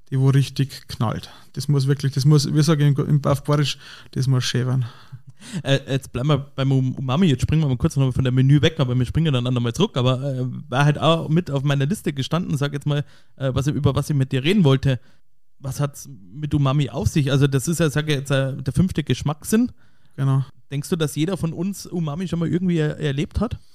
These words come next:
Speaker 2: O-, unterbewusst?
Speaker 1: Ja, also ich sag einmal, man kann, äh, Parmesan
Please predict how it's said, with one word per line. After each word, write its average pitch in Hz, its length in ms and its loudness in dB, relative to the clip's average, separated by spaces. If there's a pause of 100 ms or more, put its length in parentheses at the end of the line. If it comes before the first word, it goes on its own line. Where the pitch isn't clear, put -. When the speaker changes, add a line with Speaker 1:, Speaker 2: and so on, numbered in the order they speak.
(120)
Speaker 2:
O-, 131 60 -8
unterbewusst? 214 720 -2 (600)
Speaker 1:
Ja, 120 220 6
also 135 340 8
ich 127 60 8
sag 135 180 6
einmal, 127 460 6
man 135 240 2
kann, 139 340 6
äh, 120 320 2
Parmesan 135 800 4